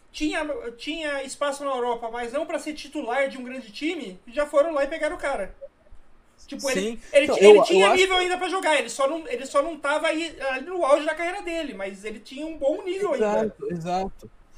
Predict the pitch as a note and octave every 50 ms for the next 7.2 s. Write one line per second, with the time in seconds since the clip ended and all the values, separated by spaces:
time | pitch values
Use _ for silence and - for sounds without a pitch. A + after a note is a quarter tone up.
0 | - - C4 - - G3 - G3+ A3+ G#3+ - A3 A#3 G#3 G3 - A3 A3 - -
1 | - C4 C4+ - - - - A3 B3 C4+ C4 - - G3 G#3 G#3 - - A3+ G3+
2 | - - G#3 F#3+ - G3+ F#3 F3 D#3+ - - A3+ G#3 F#3+ E3 A#2 C3 D#3 - -
3 | E3 D3+ D3 C#3 C3 - D3 D3+ C#3+ D#3+ D#3 D3 - D3+ C#3+ C3 B2+ B2+ C#3 D#3+
4 | F#3 F#3+ G3+ - - - - - - - - - - - - - - G#3+ A3 -
5 | - G#3+ - A#3+ A3+ - A#3 A#3 A#3 - B3 A#3 - - A#3+ B3 G3 A#3 C4+ G#3+
6 | G3 A3+ A3+ A#3 A#3 A3+ G3+ A#3+ A#3+ B3 B3 G#3 G#3 G#3+ G#3 G3+ F3+ - D#3+ D#3+
7 | - G#2+ -